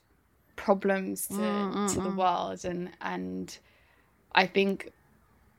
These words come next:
Speaker 1: one of the things that I really respect about everyone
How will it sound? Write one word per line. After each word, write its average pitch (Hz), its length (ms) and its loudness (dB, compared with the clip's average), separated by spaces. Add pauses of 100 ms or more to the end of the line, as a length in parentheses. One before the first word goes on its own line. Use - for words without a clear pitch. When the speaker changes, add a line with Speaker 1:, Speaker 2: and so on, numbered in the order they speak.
(160)
Speaker 1:
one 196 280 0
of 196 100 0
the 190 100 0
things 190 340 -2
that 175 260 -4 (400)
I 190 100 4
really 175 600 0
respect 170 800 -2
about 226 320 2
everyone 226 580 0